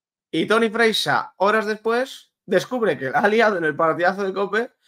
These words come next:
y se pone a dar unas explicaciones en Twitter que son una verdadera lástima, la verdad. Ahora, yo me imagino al juez Aguirre con estas cosas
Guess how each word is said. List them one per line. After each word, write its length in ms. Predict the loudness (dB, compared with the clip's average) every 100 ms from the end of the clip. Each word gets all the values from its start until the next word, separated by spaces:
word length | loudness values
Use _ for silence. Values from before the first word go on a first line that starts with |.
| _ _ _ 0
y 160 | 4 4
se 100 | 2
pone 280 | 2 2 4
a 80 |
dar 120 | 4 2
unas 220 | -2 -4
explicaciones 680 | -8 -2 0 0 -2 -2
en 200 | -4 -6
Twitter 520 | -6 -4 0 0 -2 _ _ _ _ _
que 220 | 0 2 2
son 380 | 4 2 2 -2
una 320 | 2 6 6
verdadera 500 | 6 4 2 2 0
lástima, 680 | -2 -6 -14 -14 -14 -18 _
la 280 | -14 -8 -6
verdad. 320 | -6 -6 -8 -10 _ _ _ 2
Ahora, 300 | 4 4 -4
yo 120 | -4 -2
me 40 |
imagino 460 | 0 -2 -4 -6 -6
al 80 |
juez 320 | -6 -4 -4 -4
Aguirre 500 | -6 -8 -6 -6 -4
con 160 | -6
estas 340 | -6 -6 -8 -6
cosas 560 | -8 -2 -2 -2 -20